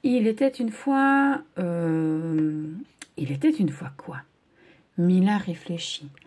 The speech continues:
Elle pense, elle se concentre, mais pas moyen de trouver un petit bout d'idée. Erwan regarde se-, discrètement sa montre. Lucie soupire. Bébé Lucius suce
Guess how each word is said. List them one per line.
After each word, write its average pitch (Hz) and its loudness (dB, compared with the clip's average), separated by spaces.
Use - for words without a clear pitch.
Elle 254 2
pense, 165 -2
elle 208 -2
se 247 -4
concentre, 160 -6
mais 185 2
pas 320 2
moyen 240 4
de 175 2
trouver 190 -4
un - -10
petit 302 0
bout 208 0
d'idée. 180 -2
Erwan 175 0
regarde 165 -4
se-, - -6
discrètement 190 -4
sa 180 -6
montre. - -10
Lucie 175 -2
soupire. 180 -6
Bébé 196 0
Lucius 214 -4
suce 311 0